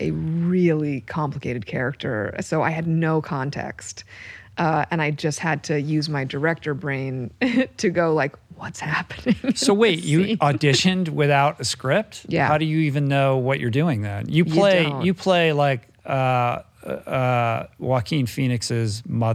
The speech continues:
Speaker 2: the young
Speaker 1: Yes.
Speaker 2: Joaquin's mother,
Speaker 1: Yeah.
Speaker 2: right?
Speaker 1: Yeah. I
Speaker 2: Yeah.
Speaker 1: play Joaquin's mother
Speaker 2: So
Speaker 1: in
Speaker 2: it
Speaker 1: all
Speaker 2: just
Speaker 1: the
Speaker 2: came out, like,
Speaker 1: flashbacks.
Speaker 2: today, I think, right?
Speaker 1: Yeah,
Speaker 2: Like, I
Speaker 1: it's,
Speaker 2: wish
Speaker 1: it's
Speaker 2: I had
Speaker 1: out.
Speaker 2: seen it
Speaker 1: It's,
Speaker 2: before
Speaker 1: I know.
Speaker 2: talking to you.
Speaker 1: <laughs>
Speaker 2: But, uh, sorry, go ahead.
Speaker 1: No, it's, it's, um, yeah, oftentimes that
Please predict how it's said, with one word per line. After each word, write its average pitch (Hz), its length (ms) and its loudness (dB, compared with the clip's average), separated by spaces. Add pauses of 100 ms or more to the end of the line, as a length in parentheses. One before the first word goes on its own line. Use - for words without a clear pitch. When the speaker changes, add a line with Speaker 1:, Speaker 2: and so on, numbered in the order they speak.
Speaker 2:
the 135 120 0
young 131 260 4
Speaker 1:
Yes. 127 180 2
Speaker 2:
Joaquin's 107 680 -2
mother, - 340 -4
Speaker 1:
Yeah. 156 220 2
Speaker 2:
right? - 140 -2 (260)
Speaker 1:
Yeah. 120 320 -2 (100)
I 180 100 -2
Speaker 2:
Yeah. - 120 -2
Speaker 1:
play 170 140 0
Joaquin's 151 760 -4
mother 147 200 -2
Speaker 2:
So 151 40 2
Speaker 1:
in 143 40 4
Speaker 2:
it 135 40 2
Speaker 1:
all 127 60 0
Speaker 2:
just - 160 2
Speaker 1:
the - 40 -4
Speaker 2:
came 165 160 2
out, 143 220 2
like, 127 140 -2
Speaker 1:
flashbacks. - 60 -20
Speaker 2:
today, 117 360 -2
I 98 60 -6
think, 110 280 -8
right? 120 160 2
Speaker 1:
Yeah, 196 120 4
Speaker 2:
Like, 170 100 0
I 117 40 0
Speaker 1:
it's, 113 80 -2
Speaker 2:
wish 139 80 0
Speaker 1:
it's - 80 0
Speaker 2:
I 135 80 4
had - 80 2
Speaker 1:
out. 104 60 -6
Speaker 2:
seen - 300 2
it 160 100 2
Speaker 1:
It's, 220 140 2
Speaker 2:
before 247 180 6
Speaker 1:
I - 140 4
know. 254 380 2 (100)
Speaker 2:
talking 233 320 2
to 185 60 2
you. 147 340 2 (240)
Speaker 1:
<laughs> 427 240 -12
Speaker 2:
But, 165 180 4
uh, 147 340 2
sorry, 147 280 2
go 131 140 2
ahead. 120 240 4
Speaker 1:
No, 254 220 4
it's, 233 200 2
it's, 220 320 0
um, 170 440 0 (1800)
yeah, 220 420 4 (580)
oftentimes 302 540 2
that - 260 0